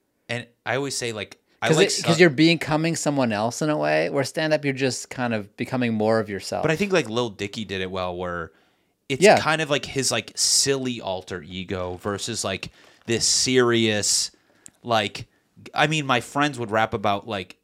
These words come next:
Speaker 1: shooting guns and, like, s-, and, you know, popping people, and I'm like, "You live at your house with your mom."
Speaker 2: See, that's not good.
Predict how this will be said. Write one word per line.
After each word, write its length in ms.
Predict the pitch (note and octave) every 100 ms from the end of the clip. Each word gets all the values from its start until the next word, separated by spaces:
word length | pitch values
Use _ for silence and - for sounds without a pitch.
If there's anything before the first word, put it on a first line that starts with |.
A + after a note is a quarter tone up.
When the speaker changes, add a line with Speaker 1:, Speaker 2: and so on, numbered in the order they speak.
| -
Speaker 1:
shooting 840 | - - - - B2+ B2 A2 F#2+
guns 600 | - G2 F#2+ F#2+ F2+ E2+
and, 140 | F#2+ E2+
like, 340 | D#2+ F2+ - _ - _ -
s-, 160 | - -
and, 260 | G2 F2+ -
you 140 | - G2
know, 200 | F2 F2 _
popping 560 | - A2+ G#2+ - G2+ F2+
people, 380 | - F#2+ F2 F2+
and 80 |
I'm 100 | F2+
like, 280 | F#2 F2+ - - _ _ _
"You 180 | A#2+ B2+
live 200 | D3 C#3+
at 120 | -
your 120 | G2
house 400 | E2+ G2+ G#2+ G2
with 100 | F2
your 100 | D2
mom." 260 | D#2+ E2+ F2+
Speaker 2:
See, 60 | D3
that's 220 | D3+ -
not 200 | G#2+ F#2+
good. 300 | - -